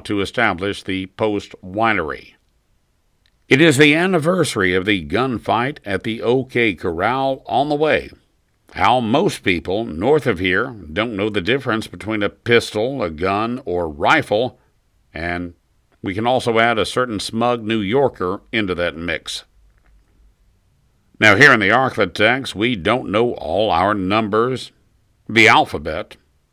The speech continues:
is a challenge, and we leave the multiplication tables up to the boys over at Cape Canaveral.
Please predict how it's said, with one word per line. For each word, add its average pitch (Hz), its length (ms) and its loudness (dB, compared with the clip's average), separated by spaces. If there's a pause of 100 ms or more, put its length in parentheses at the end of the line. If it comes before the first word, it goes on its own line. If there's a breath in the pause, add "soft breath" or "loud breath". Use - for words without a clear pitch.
(120)
is 98 260 -2
a 113 60 -6
challenge, 92 560 -4
and 101 220 -2
we 101 140 0
leave 107 320 -2
the 101 80 -2
multiplication 110 920 -4
tables 117 440 -2
up 131 240 -4
to 104 80 -6
the 98 100 -4
boys 107 340 -2
over 101 220 -2
at 80 80 -12
Cape 110 240 -2
Canaveral. 92 720 -2